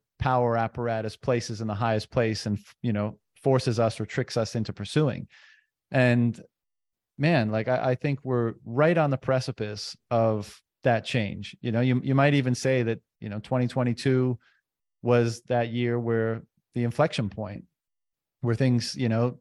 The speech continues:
reached their zenith. You know, fingers crossed, I don't wanna jinx ourselves and have, you know, horrible whatever imposed on us. You know, the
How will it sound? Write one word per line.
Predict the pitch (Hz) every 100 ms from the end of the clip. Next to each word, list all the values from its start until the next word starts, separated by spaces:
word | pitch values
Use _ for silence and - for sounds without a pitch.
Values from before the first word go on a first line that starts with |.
| _ -
reached | 117 131 -
their | 127
zenith. | 107 113 117 135 - _ _
You | 110
know, | 98 - _ -
fingers | 147 127
crossed, | - 131 117 107
I | 120
don't | 117
wanna | 110
jinx | 131 117 -
ourselves | 113 - 113 107
and | 113
have, | 120 107 120
you |
know, | 110 107 - - - - _ _ _ _ _ _ _ - 156
horrible | 131 139 123 123 117 113 - - 120
whatever | 127 123 117 117
imposed | 113 127 120 120
on | 123 120
us. | 117 - -
You | 131
know, | 113
the | 113